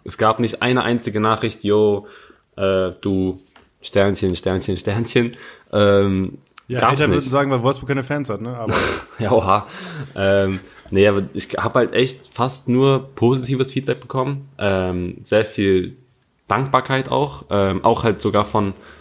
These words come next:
Speaker 1: von Wolfsburg-Fans, die mir dann geschrieben haben, "Yo, was du, äh, für den Verein geleistet hast, ähm, war echt mega nice. Viel Glück weiterhin auf deinem Weg, ich verfolge dich trotzdem."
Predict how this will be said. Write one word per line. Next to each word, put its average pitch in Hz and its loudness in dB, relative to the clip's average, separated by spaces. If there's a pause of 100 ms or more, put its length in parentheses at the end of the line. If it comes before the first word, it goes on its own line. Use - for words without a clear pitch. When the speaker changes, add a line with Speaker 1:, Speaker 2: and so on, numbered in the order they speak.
(140)
Speaker 1:
von 98 -2
Wolfsburg-Fans, 113 0
die - -6
mir 101 0
dann 98 0
geschrieben 98 -2
haben, 92 -2
"Yo, 101 0
was 95 -4
du, 101 -4
äh, 82 -2
für - -6
den 92 -2
Verein 101 2
geleistet 98 2
hast, - -2
ähm, 87 0 (380)
war 101 2
echt 104 -2
mega 107 0
nice. 117 2
Viel 110 0
Glück 107 0
weiterhin 107 4
auf 98 -4
deinem 95 2
Weg, 107 0
ich - -12
verfolge 98 -2
dich 95 -10
trotzdem." 98 0